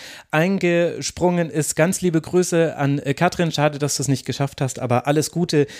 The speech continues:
dir und danke dir, Justin Kraft, als at Justin Kraft unterstrich, auch auf Twitter. Und wie man, äh, gehört hat, den kann man auch jetzt nicht nachts um drei, aber morgens um <laughs> elf wecken und kann sagen, „Hier, erzähl mir mal was zu Leverkusen gegen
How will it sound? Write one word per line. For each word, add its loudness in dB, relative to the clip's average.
dir 2
und -4
danke 2
dir, 0
Justin 0
Kraft, -2
als 0
at 0
Justin 0
Kraft -2
unterstrich, -2
auch 0
auf 0
Twitter. 2
Und 2
wie 0
man, 2
äh, -4
gehört 0
hat, -4
den 2
kann 0
man 2
auch 0
jetzt -2
nicht 2
nachts 0
um -2
drei, 0
aber 0
morgens 0
um 0
<laughs> -18
elf 0
wecken 0
und 0
kann 2
sagen, 2
„Hier, 2
erzähl 0
mir 2
mal 0
was 0
zu 2
Leverkusen 0
gegen 0